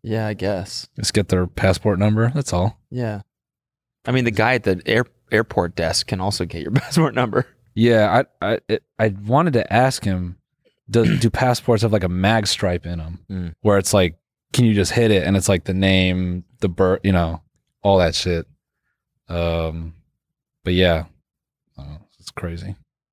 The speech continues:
Speaker 1: Huh.
Speaker 2: Anyways, yeah, go traveling, guys, now that, uh, airports are back open. <laughs>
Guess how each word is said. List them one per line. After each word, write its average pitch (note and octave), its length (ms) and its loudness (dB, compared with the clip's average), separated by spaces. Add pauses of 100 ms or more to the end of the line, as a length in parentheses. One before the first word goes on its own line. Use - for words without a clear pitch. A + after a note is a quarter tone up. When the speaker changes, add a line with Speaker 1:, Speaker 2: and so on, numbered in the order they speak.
(760)
Speaker 1:
Huh. G2+ 140 -10 (560)
Speaker 2:
Anyways, D3 280 2
yeah, D3 120 4
go C3+ 140 2
traveling, A#2+ 560 2
guys, G2 300 2
now G2+ 160 4
that, F#2+ 340 2
uh, G2 40 4
airports F#2 500 2
are F#2 80 2
back E2+ 280 0
open. G#2 360 0 (480)
<laughs> - 100 -12